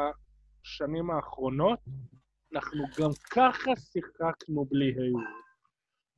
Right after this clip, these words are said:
אז הוא אכן אבדה, אבל,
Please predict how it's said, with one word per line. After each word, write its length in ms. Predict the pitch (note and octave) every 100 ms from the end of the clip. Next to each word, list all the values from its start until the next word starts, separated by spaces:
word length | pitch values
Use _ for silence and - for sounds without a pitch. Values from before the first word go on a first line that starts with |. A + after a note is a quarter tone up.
| _
אז 260 | D3+ C#3+ C3
הוא 200 | D3+ E3 D#3+
אכן 400 | - - F#3+ G#3+ A#3+ - _ _ _ _ -
אבדה, 680 | E3 C#3+ D3+ C3+ D3+ F3+ D4+ D#4 _ - B4+ C5 - - _ _ _ _ _ D3+
אבל, 840 | D#3 D3 B2+ D3 D3 D3 D3 D3+